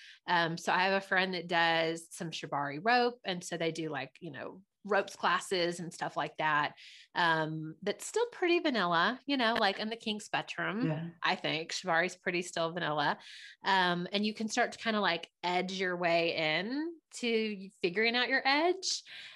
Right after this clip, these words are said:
Speaker 1: And that's a,
Speaker 2: Typical.
Speaker 1: yeah. Yeah. Where Tinder, although it is, like, the most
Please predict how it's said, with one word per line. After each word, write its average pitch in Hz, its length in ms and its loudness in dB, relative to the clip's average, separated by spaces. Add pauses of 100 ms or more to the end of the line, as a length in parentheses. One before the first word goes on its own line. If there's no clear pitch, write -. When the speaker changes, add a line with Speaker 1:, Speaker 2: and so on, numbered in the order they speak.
(220)
Speaker 1:
And 202 540 2 (100)
that's 196 220 0
a, 233 60 2
Speaker 2:
Typical. 349 180 -10 (400)
Speaker 1:
yeah. 269 260 2 (280)
Yeah. - 300 0
Where 302 520 4 (100)
Tinder, 208 760 0 (140)
although 214 480 4
it 220 160 4
is, 214 260 0
like, 180 400 0
the 202 200 -6
most 190 340 0